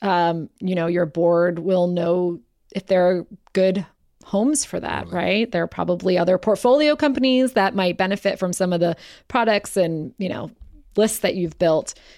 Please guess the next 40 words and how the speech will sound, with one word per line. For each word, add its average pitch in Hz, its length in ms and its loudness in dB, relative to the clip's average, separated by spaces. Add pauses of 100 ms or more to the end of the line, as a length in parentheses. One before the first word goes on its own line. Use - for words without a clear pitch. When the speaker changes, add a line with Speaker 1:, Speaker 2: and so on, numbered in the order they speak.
(120)
Speaker 1:
Um, 165 400 -2
and 240 140 4
then, 285 140 4
of - 180 -4
course, 277 240 2
I 190 80 0
mean, 196 100 2
one 196 100 0
thing 220 120 0
we 185 80 2
haven't 175 120 0
even 165 80 -4
talked - 240 -4
about 311 180 2
is 196 200 2
in 180 140 -4
healthcare, 185 560 -2 (440)
if 190 220 0
you're 196 320 4
a 185 180 4
direct-to-consumer, 185 1040 -2 (200)
you 196 120 -2
know, 165 180 -2
platform, 185 640 -2
like, 170 320 -6
you 185 200 -4
have 190 280 -4
customer 180 400 -6
lives 170 420 -2
that 160 220 -2
might 175 160 -6
be 180 100 -8
depending 180 440 -6
on 160 160 -4
you. 160 340 -4 (320)
And 185 160 -2
so 170 420 0
making 180 320 -6
sure 175 280 -2
that 165 420 -4